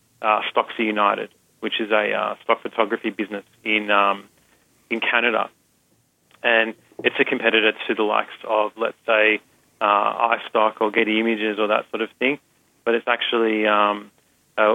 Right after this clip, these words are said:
a worker-owned cooperative, so that, um, when you, uh, as a photographer, you wanna sell your, your, um, work on that platform, you get to join as a, a, a member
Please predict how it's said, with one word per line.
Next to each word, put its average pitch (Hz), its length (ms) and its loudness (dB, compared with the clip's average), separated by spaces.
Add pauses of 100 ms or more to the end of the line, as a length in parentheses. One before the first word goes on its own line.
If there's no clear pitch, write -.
(160)
a 113 40 4
worker-owned 110 840 2
cooperative, 131 480 2 (100)
so 113 100 -2
that, 110 300 0
um, 104 440 2
when 113 340 -2 (160)
you, 110 280 -6 (380)
uh, 110 480 2 (260)
as 113 100 0
a 113 60 0
photographer, 135 720 0 (120)
you 110 120 -2
wanna 110 440 0 (160)
sell 120 180 2
your, 107 380 2 (480)
your, 107 360 2
um, 104 320 0
work 113 360 0
on 113 180 0
that 104 160 -4
platform, 127 500 0 (360)
you 113 100 -2
get 117 160 0
to 113 60 -4
join 107 380 2
as 107 200 -4
a, 107 420 0
a, 107 440 0
a 120 60 -2
member 117 580 2